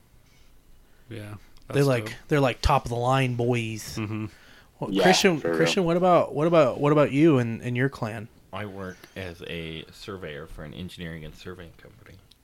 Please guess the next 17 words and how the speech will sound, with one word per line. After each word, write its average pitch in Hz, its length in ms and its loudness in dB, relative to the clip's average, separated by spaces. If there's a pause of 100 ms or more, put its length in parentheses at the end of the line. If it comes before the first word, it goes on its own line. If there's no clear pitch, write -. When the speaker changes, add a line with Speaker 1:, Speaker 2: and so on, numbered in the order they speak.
(140)
Speaker 4:
that 87 200 -14
does 71 320 -16 (100)
civil 101 300 -12
design 98 520 -10
on, 123 520 -14 (480)
like, 82 160 -20 (140)
commercial. 82 880 -16 (720)
They, 101 200 -4
they 117 180 -2
say 147 220 -6
they 127 100 -8
do 104 140 -4
everything 85 240 -6
commercial, 87 460 -10
industrial, 80 520 -12
and 80 100 -12
residential, 82 600 -14